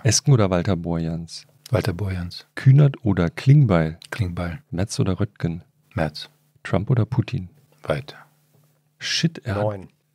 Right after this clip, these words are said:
Speaker 1: hat leider
Speaker 3: Hat's
Speaker 1: Weiters
Speaker 3: geschafft.
Speaker 1: nicht verbraucht.
Speaker 3: <laughs> Respekt.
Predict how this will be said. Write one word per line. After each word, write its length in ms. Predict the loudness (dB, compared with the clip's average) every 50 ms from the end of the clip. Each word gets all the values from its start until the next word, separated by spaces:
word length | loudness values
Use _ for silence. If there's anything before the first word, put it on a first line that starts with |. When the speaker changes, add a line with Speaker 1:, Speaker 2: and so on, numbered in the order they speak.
| _ _ _
Speaker 1:
hat 80 | -20 -12
leider 500 | -8 -6 -4 -2 -2 -2 -4 -6 -8 _ _ -8
Speaker 3:
Hat's 120 | -6 -2 0
Speaker 1:
Weiters 160 | 2 2 4
Speaker 3:
geschafft. 220 | 4 4 4 4
Speaker 1:
nicht 140 | 2 2 4 4
verbraucht. 480 | 2 2 4 2 2 2 2 0 -4 -10 -18 -20 -6 -2
Speaker 3:
<laughs> 580 | -2 -2 -2 -4 -6 -6 -6 -10 -14 -14 _ -10
Respekt. 480 | -10 -8 -4 -4 -4 -4 -6 _ _